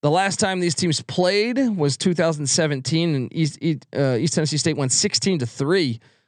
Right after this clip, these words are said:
Oh man, this is on the road at Joe Walton Stadium. Rest in peace to the great Joe Walton, um, former Jets, New York Jets head coach in the eighties with Ken O'Brien. Uh,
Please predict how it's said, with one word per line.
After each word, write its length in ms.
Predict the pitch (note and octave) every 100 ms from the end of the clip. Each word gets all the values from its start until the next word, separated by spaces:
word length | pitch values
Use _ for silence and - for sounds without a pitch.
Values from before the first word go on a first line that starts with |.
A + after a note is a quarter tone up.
| _ _ _ _ _ _ _ _ _ _ _
Oh 360 | F#3 F#3+ F3+ E3
man, 440 | C#3 C3+ B2+ A#2 A#2
this 160 | E3 E3
is 120 | F3
on 200 | G3 F#3+
the 80 | D3+
road 800 | B2+ C#3 F#3 F3 D3 C3+ C3 B2 _ _ _ _ _ _ _ _ -
at 220 | C#3 A2+
Joe 500 | B2 C3+ E3 F3 E3+ -
Walton 580 | C3 C3+ D#3+ - C#3+
Stadium. 440 | B2+ D#3 D#3+ C#3 B2+
Rest 220 | D3 -
in 80 | A#2+
peace 280 | D3 D3 C3
to 120 | A2+
the 100 | A2+
great 260 | A#2+ A#2+
Joe 260 | A#2 C3 B2+
Walton, 680 | A#2+ C3+ D3+ - A#2+ A#2+ -
um, 580 | D3 C#3 C#3+ C#3 B2 B2+ - _ _ _ _ _ - _ _ _ -
former 240 | B2+ B2
Jets, 480 | G#2+ F#2+ C#3+ D3 -
New 100 | -
York 180 | C3 B2+
Jets 260 | C3+ C3+ C3
head 160 | A#2
coach 260 | C3 B2 B2+
in 80 | B2
the 120 | G#2
eighties 380 | C3 C3+ B2+ A2+
with 120 | G#2+
Ken 180 | C#3+ C3
O'Brien. 520 | B2 C3 C3+ B2 A#2 - _ _ _ -
Uh, 680 | C#3 C#3 C3+ C3+ C3+ C3